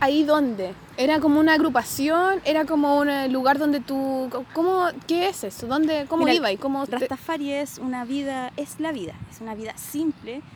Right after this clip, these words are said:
Speaker 2: pero que toma las doctrinas o la visión desde África,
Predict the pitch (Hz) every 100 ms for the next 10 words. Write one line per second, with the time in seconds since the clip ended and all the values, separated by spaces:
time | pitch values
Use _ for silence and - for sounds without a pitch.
0 | - 247 220 226 - 277 285 277 294 247
1 | 240 233 - 285 311 339 339 226 226 214
2 | 226 - 320 330 330 277 233 294 277 185
3 | 180